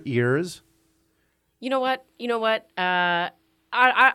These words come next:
Speaker 2: I, I think you, you two, you two need to go. This is, this, this is, this is my place,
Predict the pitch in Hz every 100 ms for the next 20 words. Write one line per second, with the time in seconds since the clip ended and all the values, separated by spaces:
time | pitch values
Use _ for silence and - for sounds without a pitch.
0 | - 285 285 233 208 - 214 247 202 -
1 | 226 196 190 160 160 139 151 233 226 185
2 | - 196 - 175 180 180 170 147 - 170
3 | 160 165 160 - 247 269 -